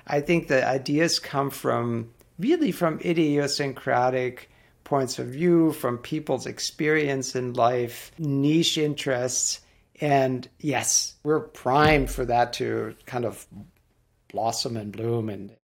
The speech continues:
make it a more interesting place in an ecosystem. But I, I do wanna hear your point of view on that. Like, if you had to highlight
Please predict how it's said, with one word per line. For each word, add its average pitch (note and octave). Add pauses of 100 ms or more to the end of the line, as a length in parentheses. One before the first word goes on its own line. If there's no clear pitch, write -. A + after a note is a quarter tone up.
(280)
make C3
it A#2
a A#2+
more A2+
interesting A#2
place A#2+
in B2 (240)
an A#2+
ecosystem. C3 (400)
But E3+
I, C#3+ (160)
I F3
do A3+
wanna E3
hear C#3
your D3
point B2
of G#2
view A2
on G#2
that. G2
Like, A2+
if G3
you A#3+
had F3
to D#3+
highlight C3+